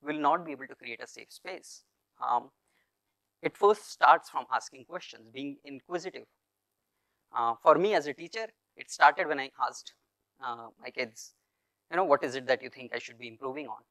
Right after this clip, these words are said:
And they, that gave me a lens to see the diversity of opinions that existed. Children who were not great at academics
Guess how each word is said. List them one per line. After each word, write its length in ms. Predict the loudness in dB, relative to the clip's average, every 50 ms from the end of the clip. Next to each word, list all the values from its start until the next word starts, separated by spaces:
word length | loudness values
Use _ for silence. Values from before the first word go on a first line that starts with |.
| _ _ _ _ _ _ _ _ _ -8
And 140 | -8 -6 -2
they, 220 | 0 -2 -2 -2 -2 _ 4
that 220 | 4 4 2 0
gave 140 | -10 -10 -10
me 160 | -10 -12 -12
a 40 | -10
lens 400 | -8 -8 -8 -8 -10 -16 -18 -18 -18
to 80 | -18 -20
see 400 | -20 -20 -20 -20 -20 -20 -20 _ _ _ _ _ _ _ _ _ _ _ _ _ _ _ _ _ -16 -12
the 80 | 0
diversity 640 | 6 6 6 6 6 2 0 -2 -4 -10 -14 -10 -10
of 80 | -10 -10 _ -12
opinions 480 | -12 -10 -8 -8 -6 -6 -8 -8 -4 -4
that 140 | -4 -4
existed. 460 | -6 -8 -14 -16 -18 -18 -18 -18 -20 -20 _ _ _ _ _ _ _ _ _ _ 0
Children 300 | 2 2 4 2 0 0
who 120 | -2 -2
were 140 | -2 -2 -2
not 280 | -2 -4 -2 0 0 -2 -2 _ _ _ _ _ _ _ _ -8
great 240 | -2 0 0 0 0 -2 -6
at 140 | -6 -6 -8 _ -4
academics 500 | 0 0 0 0 -4 -12 -16 -18 -20 -20